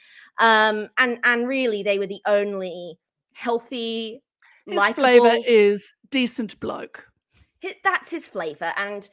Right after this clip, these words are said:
Speaker 1: um, spoiler alert, they're the, really the only couple that survive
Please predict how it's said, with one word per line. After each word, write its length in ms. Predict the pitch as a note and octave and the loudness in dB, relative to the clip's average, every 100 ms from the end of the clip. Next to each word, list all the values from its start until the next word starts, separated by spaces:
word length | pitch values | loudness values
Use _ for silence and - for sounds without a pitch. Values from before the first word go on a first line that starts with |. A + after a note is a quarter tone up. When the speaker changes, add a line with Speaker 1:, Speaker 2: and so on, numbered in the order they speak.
| _ _ _ - | _ _ _ -6
Speaker 1:
um, 340 | G3+ G3 F#3+ | -2 -2 -4
spoiler 520 | - - D#4 D#4 C#4+ | -10 -2 2 2 2
alert, 320 | A#3 G3+ F#3+ F#3 | -2 -2 -2 -2
they're 140 | G3+ | -2
the, 120 | G3 | -4
really 380 | F3+ C4 C4+ B3+ | -6 -4 -4 -4
the 160 | G3+ G3 | -8 -4
only 260 | G3 F#3+ | -4 -4
couple 360 | F#3 G3 F#3+ F#3 | -8 -14 -14 -12
that 140 | E3+ | -12
survive 720 | - - D3+ E3+ F3+ F#3+ F#3+ | -10 -12 -8 -6 -4 -4 -4